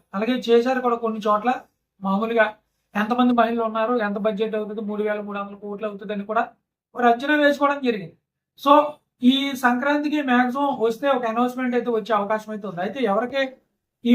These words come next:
వడ్డీ అనేది మాఫీ చేస్తున్నారు అని అంటే, ఎవరైతే కర్మచారి ఉంటారో, అంటే రోజువారీ పని చేసుకునే వాళ్ళు ఉంటారో, వారికి కార్పొరేషన్ నుంచి వచ్చినటువంటి రుణాలు ఏవైతే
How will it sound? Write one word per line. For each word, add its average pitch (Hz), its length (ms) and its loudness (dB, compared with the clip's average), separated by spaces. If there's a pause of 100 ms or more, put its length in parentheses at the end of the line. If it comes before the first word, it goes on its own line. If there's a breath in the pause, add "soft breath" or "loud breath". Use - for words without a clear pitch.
వడ్డీ 220 320 4
అనేది 262 280 -2 (160)
మాఫీ 233 260 4 (100)
చేస్తున్నారు 233 500 0
అని 202 140 -4
అంటే, 202 160 -4 (140)
ఎవరైతే 233 340 0
కర్మచారి 240 560 0
ఉంటారో, 214 300 0
అంటే 202 120 -4 (100)
రోజువారీ 214 440 -2
పని 214 180 -2
చేసుకునే 208 340 -6
వాళ్ళు 202 200 -4
ఉంటారో, 196 260 -4 (520)
వారికి 247 260 4 (100)
కార్పొరేషన్ 269 680 2
నుంచి 247 180 -6
వచ్చినటువంటి 233 560 -6
రుణాలు 220 340 -2
ఏవైతే 214 240 -6